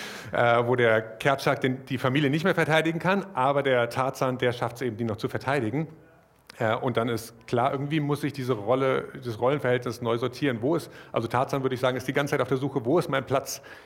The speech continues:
hier in dieser Welt? <laughs> Gehöre ich noch zu der Familie dazu?" Oder, genau, das ist ein Thema, wo ich denke, "Okay, das ist, darum geht eigentlich der Film." Ich hab einen Pflegebruder, der ist ein Jahr jünger als ich, äh, der Sebastian, und ich glaub, der würde sagen,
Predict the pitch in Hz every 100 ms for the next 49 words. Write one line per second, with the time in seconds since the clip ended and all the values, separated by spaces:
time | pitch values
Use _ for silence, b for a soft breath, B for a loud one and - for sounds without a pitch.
0 | B - 170 117 107 107 101 101 123 117
1 | 143 - - - - 117 123 127 127 123
2 | - 135 - 131 135 131 131 127 139 135
3 | 117 110 107 110 107 127 113 104 98 113
4 | - - - - - - - 143 135 131
5 | 143 135 120 120 117 123 117 120 139 104
6 | 107 131 110 - b b b - 113 143
7 | 160 151 120 110 113 170 120 131 147 B
8 | B B _ _ _ _ b b b b
9 | b _ _ - - 151 127 123 110 -
10 | 127 170 175 160 135 120 131 117 120 160
11 | 151 160 160 - - - 131 127 123 131
12 | 131 131 123 131 131 - 143 127 104 -
13 | - - 120 143 127 127 123 135